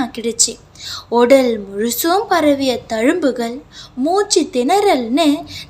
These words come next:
திணறி கொண்டிருந்தாரு அந்த மன்னர். அந்த நாட்டுக்காரர்களும் என்னவெல்லாமோ செஞ்சு பார்த்தாங்க. பல நாடுகள்ல இருந்தும்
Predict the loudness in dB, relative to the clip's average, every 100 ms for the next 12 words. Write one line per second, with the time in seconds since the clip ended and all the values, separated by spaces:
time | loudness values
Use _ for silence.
0 | 0 2 4 4 6 4 2 -2 -4 -6
1 | -6 -4 -2 0 -2 -4 -6 -8 -8 -2
2 | -2 -4 -14 -20 -20 -16 -10 -10 -4 -2
3 | 0 0 0 0 0 2 0 0 -4 -4
4 | -6 -4 -4 -4 -6 -8 -12 -12 0 2
5 | 4 2 2 4 4 4 2 0 -2 -2
6 | 0 -2 -2 -2 -2 -4 -6 -10 -8 -6
7 | -6 -8 -14 -16 -16 -12 2 6 6 6
8 | 4 4 0 2 4 4 4 2 0 -6
9 | -8 0 2 2 0